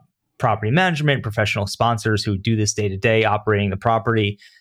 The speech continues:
And they'll usually do cost segregation studies and then pass the losses back to their investors. So an-,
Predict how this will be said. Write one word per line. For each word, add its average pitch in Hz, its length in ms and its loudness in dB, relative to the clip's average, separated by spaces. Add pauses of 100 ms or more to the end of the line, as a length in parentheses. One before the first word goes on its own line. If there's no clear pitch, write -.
(180)
And 110 280 0
they'll 127 300 2
usually 120 520 4
do 107 480 0
cost 104 260 0
segregation 107 460 -2
studies 107 400 0
and 107 80 0
then 101 100 -2
pass 107 300 -2
the 101 80 -4
losses 104 380 0
back 98 260 -2
to 113 140 -4
their 92 220 -4
investors. - 640 -14 (320)
So 104 460 -2
an-, 123 160 2